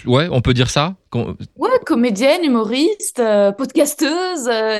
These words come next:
Speaker 1: Ouais,
Speaker 2: plein de
Speaker 1: voilà.
Speaker 2: trucs, quoi.
Speaker 1: Que j'ai eu Thaïs Vauquier à la fois der-, il y a, il y a, il y a une semaine, par exemple, et, et je vois l'évolution de, de, de toi, de Thaïs, de,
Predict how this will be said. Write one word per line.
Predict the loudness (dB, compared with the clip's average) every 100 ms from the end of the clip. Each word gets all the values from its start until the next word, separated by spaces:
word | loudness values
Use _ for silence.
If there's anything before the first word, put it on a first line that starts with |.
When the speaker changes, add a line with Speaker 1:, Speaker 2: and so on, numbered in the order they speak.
| -4
Speaker 1:
Ouais, |
Speaker 2:
plein | 0 2
de | 2
Speaker 1:
voilà. | 2 0 -2
Speaker 2:
trucs, | -8 -6
quoi. | 0
Speaker 1:
Que | 2
j'ai | 4
eu | 4 4
Thaïs | 2 2 2
Vauquier | 0 2 0
à |
la | 0 0
fois | 0
der-, | 0 0
il | 2
y | 2
a, |
il | 2
y |
a, | -2
il | 0
y |
a | 2
une | 4
semaine, | 4 2 2 2
par | 2 0
exemple, | 0 -2 -2
et, | -2 0
et |
je | -2
vois | 0 -2
l'évolution | 0 0 -2 -2 -2 -2
de, | 0 0 -2
de, | -4 -4
de | -4 -6
toi, | -2 0 0
de | 0
Thaïs, | -2 0 0 -2
de, | -2 -2